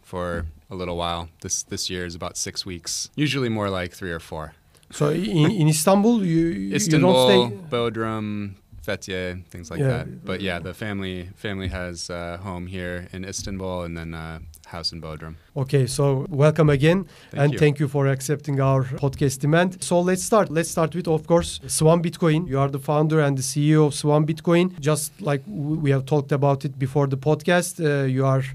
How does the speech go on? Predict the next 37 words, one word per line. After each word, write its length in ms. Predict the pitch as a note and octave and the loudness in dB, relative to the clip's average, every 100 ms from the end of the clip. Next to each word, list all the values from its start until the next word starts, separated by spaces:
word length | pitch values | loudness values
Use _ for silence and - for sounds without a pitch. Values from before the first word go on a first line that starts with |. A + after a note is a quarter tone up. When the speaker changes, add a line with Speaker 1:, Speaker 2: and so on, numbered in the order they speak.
| - | -10
Speaker 2:
starting 560 | - D#3+ D3+ D3+ D3+ C3+ | -4 0 0 2 -2 2
new 320 | B2+ D3+ C#3+ | 4 4 4
program 420 | C#3+ D#3 C#3 C#3+ | 2 2 4 4
in 80 | C#3 | 2
Turkey. 540 | C3+ D#3 D#3 F#3+ F#3 F3+ | 4 2 4 4 4 4
You 100 | B2 | -2
are 60 | B2 | -2
starting 480 | - E3+ E3+ C#3 A2+ - | 2 2 2 -2 -4 -4
off 360 | D3+ C3 - - | -4 -4 -8 -10
from 240 | - B2+ | -2 -2
Turkey 480 | A2+ C#3 C#3 F3 F3 - - | 2 0 2 2 0 -2 -8
again. 400 | C#3 B2+ D#3 E3+ E3+ - - | -2 4 6 4 0 -12 -8
Uh, 160 | D3+ D3 | 0 2
what 220 | D3+ A3 | 4 4
would 160 | A3+ F#3+ | 2 0
you 80 | G3+ | 2
like 240 | F#3+ F3+ | 2 0
to 80 | E3 | -4
say? 220 | F#3+ F#3 | 0 0
What 300 | E3 E3+ F#3 | 2 0 0
can 300 | G3 F#3+ F#3+ | 2 2 2
Turkish 420 | E3 E3+ E3 D#3+ - | 4 2 2 -4 -4
crypto 380 | E3 E3 - E3+ | -2 -2 2 4
investors 500 | D#3+ E3 D#3 D#3+ C#3+ | 6 4 2 0 2
or 140 | D3 | 2
Bitcoin 360 | C#3 D#3+ E3+ D#3+ | 2 2 4 6
investors 520 | D#3 D#3 D#3 D#3+ D3+ | 6 4 4 0 0
accept, 500 | A3 C#3 - E3 - - - - D3+ | -2 -4 0 -2 -4 -20 -20 -8 0
uh, 140 | C#3+ | 4
expect 420 | D#3+ - G3 F#3+ | 4 2 2 2
from, 320 | - E3+ D#3+ D#3 - - D3+ | 4 4 4 0 -14 -12 0
uh, 180 | C#3+ | 0
Swan 380 | C#3 - D3 D#3+ | 2 2 4 4
Bitcoin? 500 | D#3+ D#3 F3 E3+ F3 F3 | 2 0 4 4 4 0
Because 240 | - E3 D#3 | 2 2 4
in 120 | D#3+ | 2
Turkey, 460 | E3+ E3 D#3+ E3+ | 4 2 2 -2